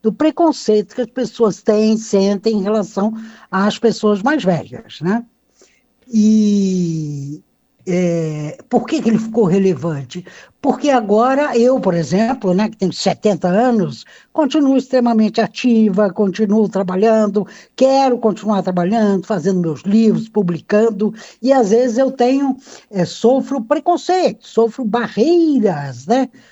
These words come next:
As pessoas não acreditam muito que alguém, ah, aos setenta anos, é, siga ativo, né?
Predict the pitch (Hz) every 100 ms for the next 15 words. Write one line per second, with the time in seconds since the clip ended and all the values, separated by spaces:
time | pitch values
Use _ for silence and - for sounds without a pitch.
0 | _ - 214 190 - 226 214 233 233 220
1 | 226 165 196 269 277 247 269 320 349 339
2 | 247 - 190 135 - - _ - 190 196
3 | 185 180 202 226 254 247 _ _ - 196
4 | 196 202 185 175 196 208 202 202 190 202
5 | 220 240 226 - 196 190 185 160 - -
6 | 214 220 240 226 240 - 320 269 160 180
7 | 208